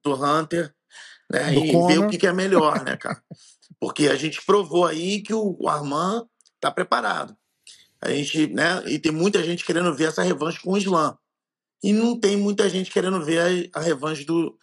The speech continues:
Speaker 1: do, do Islam com o Charles, a não ser os fãs do Charles, obviamente. E a gente,
Speaker 2: Sim,
Speaker 1: eu,
Speaker 2: o
Speaker 1: eu quero
Speaker 2: Brasil
Speaker 1: também.
Speaker 2: quer muito, né? A gente tem que entender isso também, né?
Speaker 1: Eu quero muito ver a revanche do
Speaker 2: Hum.
Speaker 1: Charles com, com o Islam. Mas só que o Arman é meu aluno.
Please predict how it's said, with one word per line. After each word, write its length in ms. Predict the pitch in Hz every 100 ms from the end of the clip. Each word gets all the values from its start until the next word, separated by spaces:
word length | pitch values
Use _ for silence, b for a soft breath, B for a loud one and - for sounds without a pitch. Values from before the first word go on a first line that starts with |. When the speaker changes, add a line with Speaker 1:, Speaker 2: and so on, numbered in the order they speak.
| b b b -
Speaker 1:
do, 400 | - 160 156 143
do 100 | 165
Islam 280 | 139 135
com 100 | 143
o 40 | 202
Charles, 520 | - 170 170 180 180
a 100 | -
não 140 | 214 226
ser 260 | - 180 196
os 140 | 196
fãs 280 | - 170 165
do 80 | 214
Charles, 480 | - 208 160 127
obviamente. 640 | 131 - - 170 139 - - _ _
E 100 | -
a 80 | 156
gente, 280 | 156 165 147
Speaker 2:
Sim, 80 | 143
Speaker 1:
eu, 60 | 135
Speaker 2:
o 20 |
Speaker 1:
eu 40 |
quero 160 | 123 147
Speaker 2:
Brasil 380 | 196 196 131 185
Speaker 1:
também. 140 | 208
Speaker 2:
quer 180 | - 226
muito, 440 | 220 196 165 147
né? 140 | 143 147
A 100 | 135
gente 160 | 123 127
tem 120 | 143
que 60 |
entender 360 | 131 156 156 180
isso 260 | 131 110 -
também, 280 | - 123
né? 120 | 123 131 _ -
Speaker 1:
Eu 200 | 160 202
quero 360 | 196 170 196 175
muito 280 | 180 196
ver 200 | 147 151
a 40 | 180
revanche 420 | 180 139 147 -
do 60 | 175
Speaker 2:
Hum. 20 |
Speaker 1:
Charles 460 | 107 156 151 156 -
com, 220 | 185 185
com 120 | -
o 40 | 202
Islam. 340 | 208 185 - _ _ _ -
Mas 160 | 196
só 200 | - 151
que 200 | 147 196
o 140 | 202 -
Arman 480 | 190 175 156 160 196
é 20 |
meu 180 | 226 220
aluno. 480 | 262 247 233 135